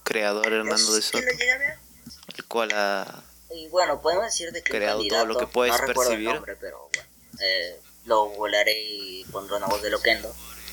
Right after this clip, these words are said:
Speaker 2: Ah, salió, salió de, de la sala,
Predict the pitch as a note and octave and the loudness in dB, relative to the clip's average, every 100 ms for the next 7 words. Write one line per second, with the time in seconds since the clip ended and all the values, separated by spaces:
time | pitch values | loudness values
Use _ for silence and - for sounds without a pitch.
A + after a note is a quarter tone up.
0 | - - B2 A#2+ A2+ G#2+ G#2 - - - | -6 2 6 6 6 4 0 -8 -20 -20
1 | - - - - - - A#2+ A2 A#2+ F3 | -20 -20 -20 -20 -10 0 2 4 4 2
2 | - - - - - - - - - G#2+ | -2 -20 -20 -20 -20 -20 -12 -4 0 0
3 | G#2+ C#3 D#3+ D#3 C#3+ B2 A#2 A2 G2+ G#2 | 0 0 0 0 -2 -4 -8 -12 -8 -2
4 | G2 - C3 C3 | 2 2 2 -2